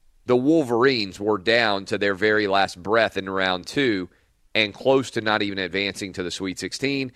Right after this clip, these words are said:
They made the three there. They won by one, and since then they have looked, uh, very good.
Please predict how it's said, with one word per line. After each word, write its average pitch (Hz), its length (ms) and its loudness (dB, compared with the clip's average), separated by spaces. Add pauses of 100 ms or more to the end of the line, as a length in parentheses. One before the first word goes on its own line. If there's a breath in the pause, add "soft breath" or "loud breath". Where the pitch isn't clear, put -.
(280 soft breath)
They 101 100 0
made 107 240 0
the 104 80 -6
three 123 260 -2
there. 113 220 2
They 104 120 2
won 98 360 -2
by 90 180 2
one, 139 560 -2 (540)
and 104 500 -2
since 107 300 -4
then 98 260 -4
they 95 160 -2
have 90 220 0
looked, 90 440 -6
uh, 95 200 0
very 104 240 0
good. 127 260 -2